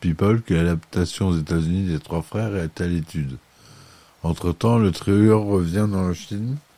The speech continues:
Les Trois Frères, le retour, sorti le douze février deux mille quatorze. Cependant, l'accueil par les critiques presse est négatif, ceux-ci jugeant quasi unanimement que le film est un mauvais remake,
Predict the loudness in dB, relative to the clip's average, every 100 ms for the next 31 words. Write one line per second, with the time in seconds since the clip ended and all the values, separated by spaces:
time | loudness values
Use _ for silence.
0 | _ -20 -20 -6 -6 2 0 2 2 4
1 | 4 4 2 2 2 2 2 -6 _ _
2 | -20 -20 _ -2 -2 2 2 2 2 0
3 | 0 -2 -10 -4 -2 0 2 2 2 0
4 | 0 -2 -4 -2 0 0 -4 -4 -4 -2
5 | -6 -6 -10 _ _ -20 -20 -20 _ -4
6 | 2 4 6 6 4 4 4 4 2 2
7 | 0 -2 -4 -4 -6 -2 -2 -4 -20 -20
8 | _ _ _ _ _ _ _ _ -2 0
9 | 0 4 2 2 -6 -8 -12 -2 -2 0
10 | -2 0 2 2 2 2 2 2 2 2
11 | 2 2 2 2 0 0 0 0 -4 -4
12 | -2 -2 0 0 2 2 2 0 0 -4
13 | -6 -20